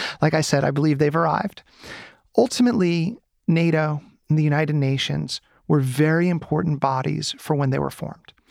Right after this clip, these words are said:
But just like everything else, you go through transformative process. And so even if we have these smaller groupings of nations that are willing to work together, I think this is a good blueprint for the future. Why do you have to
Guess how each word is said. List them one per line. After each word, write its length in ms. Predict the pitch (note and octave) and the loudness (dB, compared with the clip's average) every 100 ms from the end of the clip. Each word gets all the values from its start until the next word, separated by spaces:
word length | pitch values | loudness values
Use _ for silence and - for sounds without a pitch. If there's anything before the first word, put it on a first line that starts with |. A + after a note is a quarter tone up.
| - - - | -20 -20 -4
But 100 | F3 - | -2 0
just 160 | A3+ - | 0 0
like 200 | G#3 D#3+ - | -2 -2 -2
everything 400 | F3 E3+ D#3+ E3 | 0 2 2 0
else, 480 | E3 D#3 - - - _ - - | 0 -2 -4 -8 -8 _ -20 -2
you 120 | D#3 | 0
go 160 | D3 D#3+ | 2 2
through 280 | - D#3+ D3+ | 2 0 0
transformative 680 | - D3+ - D#3 D3 C#3+ - | 0 -2 -2 -2 0 -2 -6
process. 600 | D3 D3 - - - - _ - - - - | -8 -6 -8 -8 -10 -12 _ -20 -20 -14 0
And 160 | E3+ D#3+ | 2 2
so 220 | F#3 E3+ - G#3+ | 2 2 2 0
even 160 | A#3+ | 0
if 120 | A3+ F#3+ | 0 0
we 100 | E3 | 0
have 200 | D#3 D3+ | 0 0
these 180 | D3+ | -2
smaller 460 | - - D#3 F3 F3 D3+ | -2 -2 0 0 -2 0
groupings 340 | D3 D3+ C#3 | -2 0 -2
of 100 | C3+ | 0
nations 420 | C3+ C3+ C3+ D3+ C#3+ | 0 0 -2 -4 -2
that 140 | C#3 | -2
are 180 | D3+ D3+ | 0 0
willing 220 | E3+ F#3 D#3+ | 2 0 -2
to 100 | - D3+ | -6 -6
work 140 | D3 | -4
together, 520 | - D#3 D#3 D#3 D#3 - - - - - F3 | -6 -4 -2 -4 -8 -12 -20 -20 -18 -2 0
I 20 | |
think 160 | A3+ F#3+ | 2 2
this 220 | F#3 G#3+ | 0 0
is 80 | F#3 | 0
a 100 | D3+ | 0
good 100 | C#3 | 0
blueprint 400 | D#3 D#3 D#3 C#3+ | 0 -2 -2 -4
for 100 | - | -4
the 140 | D3+ - | -6 -2
future. 340 | G#3 - D3+ - _ - - - D3 | -2 -2 -8 -10 _ -20 -18 0 2
Why 140 | F#3 | 2
do 80 | G3+ | 2
you 80 | F#3 | 0
have 200 | F3+ | 0
to 60 | - | -2